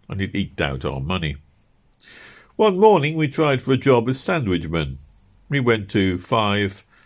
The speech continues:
at five to an alleyway behind some offices, where there's already a queue of thirty or forty men waiting, and after two hours we were told that there was no work for us. We'd missed not very much, I should say, because sandwich men have an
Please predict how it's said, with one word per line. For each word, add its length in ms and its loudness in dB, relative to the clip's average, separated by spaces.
at 120 -6
five 340 -2
to 80 -2
an 100 -2
alleyway 520 0
behind 400 -2
some 120 -6
offices, 540 -4
where 100 -4
there's 180 -2
already 320 2
a 60 -2
queue 280 -4
of 100 -4
thirty 380 -2
or 140 -2
forty 340 -6
men 260 -6
waiting, 460 -4
and 140 -2
after 260 0
two 300 4
hours 360 4
we 100 2
were 100 4
told 340 2
that 140 0
there 180 2
was 220 -4
no 180 -4
work 260 -4
for 160 0
us. 300 -6
We'd 220 0
missed 400 -4
not 300 -8
very 220 -2
much, 320 -8
I 80 -6
should 200 -12
say, 300 -4
because 260 -4
sandwich 420 -2
men 300 -2
have 160 -6
an 120 -6